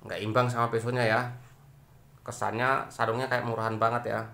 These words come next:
Pesonya bagus, pesonya yang apa, sarungnya yang kurang bagus.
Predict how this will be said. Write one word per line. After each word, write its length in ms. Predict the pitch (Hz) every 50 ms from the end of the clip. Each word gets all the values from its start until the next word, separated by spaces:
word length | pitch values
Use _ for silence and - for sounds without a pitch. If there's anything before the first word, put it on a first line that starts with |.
| - - - - - - - - - - - -
Pesonya 400 | - - - 117 107 110 110 -
bagus, 400 | 107 101 - - 160 180 165 -
pesonya 400 | - - 110 - 104 107 123 139
yang 320 | 135 127 135 156 165 160 - -
apa, 240 | 120 - 175 170 -
sarungnya 320 | - 117 110 - - 139
yang 320 | 139 139 151 160 151 -
kurang 400 | - - 113 113 113 113 113 113
bagus. 480 | 113 110 107 98 110 110 107 - -